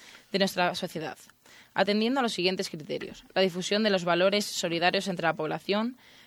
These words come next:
la potenciación de actuaciones en favor de las personas más desfa-, desfavorecidas de nuestra sociedad, las acciones individuales o colectivas con personas con deficiencia, incapacidad o soledad,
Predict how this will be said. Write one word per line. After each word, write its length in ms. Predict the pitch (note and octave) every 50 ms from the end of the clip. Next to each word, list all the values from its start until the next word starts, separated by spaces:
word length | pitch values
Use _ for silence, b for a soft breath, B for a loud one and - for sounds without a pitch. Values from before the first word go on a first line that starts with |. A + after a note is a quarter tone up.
| B B -
la 120 | F#3 F#3+
potenciación 760 | F#3+ G3 F3+ F#3+ F#3+ F#3 F3+ F#3 F3+ - - G#3 G#3+ G#3 F#3+
de 60 | E3+
actuaciones 680 | E3+ - - F3 F3 E3+ - F#3+ G3 F#3+ F3 D#3+ D#3+ -
en 160 | - D3+ F3 E3+
favor 220 | F3+ E3 E3 F#3+
de 60 | G3
las 120 | F#3+ G3 -
personas 460 | - F3 - - F#3+ G3 F#3+ F#3+ F3+
más 160 | E3+ E3+ E3
desfa-, 260 | F#3 F#3 - - - -
desfavorecidas 880 | - F#3 F3+ - - E3+ E3 E3 D#3+ E3 - G3+ G3 F3+ D3+ E3 - -
de 80 | E3+
nuestra 240 | E3 E3+ - E3 E3
sociedad, 500 | E3+ D#3+ D#3 - E3+ E3+ F#3 G#3 A#3 B3 - - _ B B B B B B B B B B -
las 120 | G3 G3
acciones 420 | G3+ G3 - - A3+ A#3 B3+ A#3 A#3
individuales 680 | A3+ G#3+ G#3 G3+ F#3+ F#3 F#3+ G3 G#3 G3+ F#3 F3 - -
o 120 | - E3+ F3
colectivas 600 | - E3 E3 E3+ - - G#3 G#3 F#3 E3 E3 -
con 180 | - E3 D#3+ -
personas 480 | - E3 - - F#3+ F#3+ E3 E3 -
con 140 | - D#3+ D#3+
deficiencia, 720 | D#3 D#3+ - E3+ D#3+ F3 F3 F#3+ G#3+ G#3 - F3+ F#3 G#3+ A#3 B B B B B B _
incapacidad 600 | F#3 F#3 F3+ E3+ E3 D#3+ D#3+ E3+ F3 F3 F3+ E3+ - -
o 100 | - E3
soledad, 460 | - D#3 D#3 D#3 D3+ F3 F#3+ A3